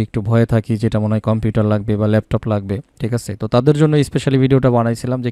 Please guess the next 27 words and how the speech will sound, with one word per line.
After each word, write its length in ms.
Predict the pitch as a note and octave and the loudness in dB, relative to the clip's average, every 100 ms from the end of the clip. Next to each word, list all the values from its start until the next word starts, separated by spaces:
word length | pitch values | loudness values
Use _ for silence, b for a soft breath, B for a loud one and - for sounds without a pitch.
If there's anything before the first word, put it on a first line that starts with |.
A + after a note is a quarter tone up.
| - | -2
কিভাবে 280 | B2+ A#2+ A#2+ | 0 2 0
আপনি 180 | A2 B2+ A2 - B B B B B | 0 -2 -4 -8 B B B B B
আপনার 260 | G#2+ A#2+ A2+ A2 | -2 2 2 2
মোবাইল 240 | B2+ C#3+ C#3+ - | 4 6 4 2
ফোনের 240 | C3+ C3 B2+ | 2 4 2
মাধ্যমেও 420 | A#2+ C3 B2+ B2+ B2+ | 2 2 4 4 2
হচ্ছে 260 | - C3 A2 - b b - | 0 0 0 -2 b b 0
এই 80 | G#2+ A#2 D3+ | 2 2 2
অ্যাকশন 280 | C3+ D#3 C#3 | 2 4 4
মডেল 220 | C3+ C3+ C#3 C3+ | 4 4 2 2
এআই 200 | A#2 A2+ A2+ - B2 | 4 4 2 -2 -4
আপনি 140 | B2 A2+ | 0 2
মাইনিং 240 | A2 G#2+ G#2+ | 2 2 0
করতে 180 | A#2 A2 G#2 | -2 -2 0
পারেন 160 | A2+ C#3+ | 0 0
বা 60 | A#2+ G#2+ | 2 2
এখান 160 | A2 G#2+ | 2 0
থেকে 140 | A2 A2 - | 0 -2 -4
প্রফিট 260 | G#2+ G#2 - | -4 -6 -8
করতে 180 | G#2+ G#2 A2 | -8 -4 -4
পারেন, 180 | G#2 A2 - b b G2+ | -2 -4 -10 b b 0
আর্নিং 200 | A2 G#2+ A2 | 2 0 -2
স্টার্ট 200 | - A2 - | -2 -4 -2
করতে 200 | A2 - G#2 | -6 -4 -4
পারেন, 180 | G2 G2+ - _ - | -4 -6 -10 _ -4
এটার 160 | C#3 C3 | 2 2
উপর 100 | B2+ | 2